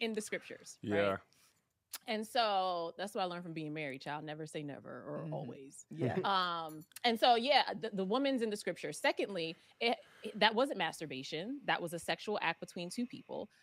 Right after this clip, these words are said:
Speaker 1: Lastly, God was upset with Onan, or the Lord Yahweh was upset with Onan because he wasn't fulfilling the covenant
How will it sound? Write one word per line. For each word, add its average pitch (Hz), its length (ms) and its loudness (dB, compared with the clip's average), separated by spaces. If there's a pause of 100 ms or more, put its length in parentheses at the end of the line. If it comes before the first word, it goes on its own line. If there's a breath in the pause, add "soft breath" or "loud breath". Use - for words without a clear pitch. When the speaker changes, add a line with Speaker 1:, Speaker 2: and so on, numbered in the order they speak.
(120)
Speaker 1:
Lastly, 190 720 2 (160)
God 254 320 6
was 220 160 2
upset 180 340 -2
with 180 140 -4 (100)
Onan, 165 560 -2
or 160 140 -2
the 156 100 -4
Lord 175 320 -2
Yahweh 151 480 -4
was 151 160 -6
upset 208 300 0
with 175 180 -6
Onan 202 240 -2
because 170 300 -6
he 190 100 -6
wasn't 180 380 -2
fulfilling 175 480 -6
the 151 80 -10
covenant 170 600 -4